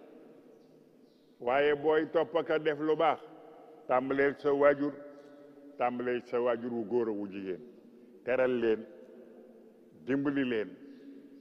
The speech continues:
dee leen teral. Bu ñu faatoo nag,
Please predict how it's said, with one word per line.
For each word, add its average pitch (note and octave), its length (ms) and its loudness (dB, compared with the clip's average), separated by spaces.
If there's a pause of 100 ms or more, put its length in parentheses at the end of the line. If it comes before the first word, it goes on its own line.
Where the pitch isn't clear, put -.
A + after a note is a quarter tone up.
(360)
dee A2 160 -2
leen A2 180 -4
teral. F2+ 280 -2 (3750)
Bu A2+ 180 -4
ñu D#3+ 120 -2
faatoo B2+ 420 2
nag, C3 160 -6